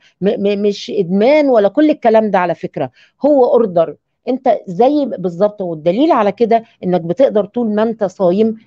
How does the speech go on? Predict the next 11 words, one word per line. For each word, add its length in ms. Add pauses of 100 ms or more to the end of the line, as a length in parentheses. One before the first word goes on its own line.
(180)
ان 160
انت 180
ما 100
بتشربش 520
السيجارة. 480 (420)
ما 120
هو 300
لو 240
الموضوع 600
خارج 540
عن 260